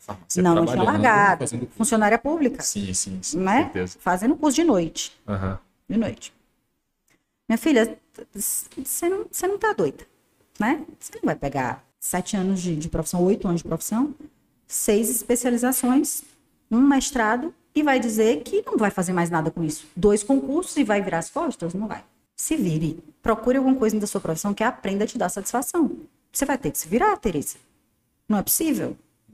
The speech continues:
Speaker 2: E aí eu me lembro, Alan, que na época eu tava fazendo um tratamento com um nutrólogo, lá de Salvador.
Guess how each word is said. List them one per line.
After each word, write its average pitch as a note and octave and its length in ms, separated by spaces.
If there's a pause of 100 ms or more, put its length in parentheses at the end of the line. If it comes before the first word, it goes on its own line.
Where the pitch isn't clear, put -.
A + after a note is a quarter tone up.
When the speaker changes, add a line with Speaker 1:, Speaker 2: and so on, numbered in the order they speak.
(260)
Speaker 2:
E C4 40
aí C#4+ 80
eu E4 60
me F4 100
lembro, D4 240
Alan, B3+ 180
que C#4 100
na D#4+ 180
época A3 360
eu A#3+ 100
tava C4 160
fazendo B3 300
um B3 80
tratamento A#3+ 520
com A#3 100
um A#3 120
nutrólogo, F#3+ 580 (600)
lá A3 120
de C4 80
Salvador. A#3+ 380